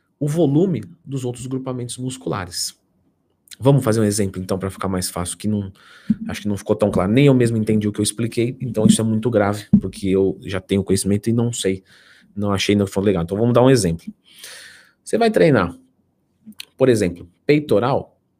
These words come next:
duas vezes por semana, só que você fazia com quinze séries uma vez por semana, você vai fazer com trinta séries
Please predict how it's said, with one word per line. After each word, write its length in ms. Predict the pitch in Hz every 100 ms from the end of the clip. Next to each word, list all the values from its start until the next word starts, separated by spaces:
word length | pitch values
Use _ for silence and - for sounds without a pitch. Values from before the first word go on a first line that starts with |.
| _ - -
duas 480 | - 117 185 190 120
vezes 260 | 110 107 -
por 140 | -
semana, 580 | 107 156 120 123 143 143 - _ _ _ _ _ _
só 160 | - 156
que 160 | -
você 140 | - 170
fazia 340 | 160 165 147
com 240 | - 135
quinze 300 | 127 160 135
séries 260 | 120 139 127
uma 160 | 117 107
vez 160 | 107
por 120 | -
semana, 460 | 95 98 135 120 87 - _ _ _ _ _ _ _
você 160 | 135 -
vai 100 | 165
fazer 520 | 180 123 131 165 - - -
com 140 | 147
trinta 420 | 143 170 277 285
séries 640 | 139 - 110 135 180 -